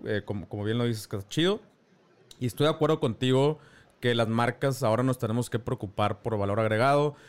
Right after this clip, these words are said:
ya sea en los productos, en nuestro servicio, en la comunicación que hacemos. Ahora sí vamos a tener que hacer cosas de calidad,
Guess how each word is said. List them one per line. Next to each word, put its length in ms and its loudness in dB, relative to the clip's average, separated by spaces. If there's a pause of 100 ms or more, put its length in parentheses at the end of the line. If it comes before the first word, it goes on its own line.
(180)
ya 240 0
sea 240 2
en 60 0
los 120 -2
productos, 840 0
en 140 2
nuestro 480 -4
servicio, 960 2
en 180 2
la 140 0
comunicación 640 0
que 120 -2
hacemos. 500 0
Ahora 200 2
sí 240 0
vamos 240 2
a 100 -4
tener 260 -4
que 160 -2
hacer 260 -2
cosas 280 -2
de 100 -4
calidad, 560 0